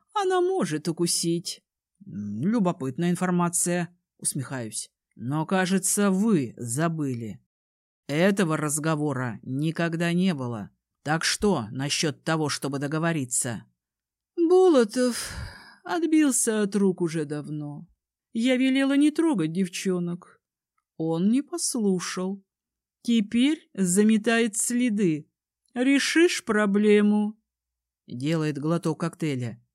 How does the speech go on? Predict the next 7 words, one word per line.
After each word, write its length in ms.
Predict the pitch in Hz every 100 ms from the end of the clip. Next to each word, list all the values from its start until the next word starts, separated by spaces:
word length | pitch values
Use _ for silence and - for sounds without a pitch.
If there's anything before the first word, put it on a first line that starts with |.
| _ _ _ _ -
И 100 | 220 233
я 180 | 247 240
забуду 680 | 226 247 240 233 226 147 147
про 320 | - 180 190
Громовых. 920 | 175 190 185 156 156 151 156 - - _ _ _ _ _
Услышал, 840 | - 123 131 151 165 151 135 107 110 _ _
улыбаюсь. 640 | - 147 147 135 120 -